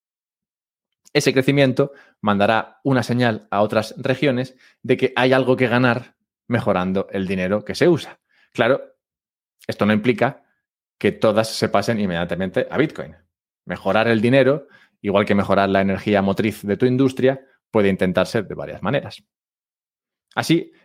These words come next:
respondiendo a mi pregunta de antes, ¿estamos cerca de un momento histórico que puede marcar un antes y un después? La revolución industrial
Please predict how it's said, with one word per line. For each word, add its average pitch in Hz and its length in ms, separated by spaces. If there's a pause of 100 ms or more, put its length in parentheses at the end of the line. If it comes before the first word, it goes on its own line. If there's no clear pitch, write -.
(120)
respondiendo 143 680
a 131 60
mi 131 100
pregunta 131 480
de 135 100
antes, 127 520 (680)
¿estamos - 640 (140)
cerca 147 460
de 131 80
un 139 80
momento 127 400
histórico 120 520
que 110 100
puede 117 280
marcar 117 520
un 120 160
antes 113 460 (460)
y 117 80
un 113 80
después? - 580 (1120)
La 113 120
revolución 127 360
industrial 156 580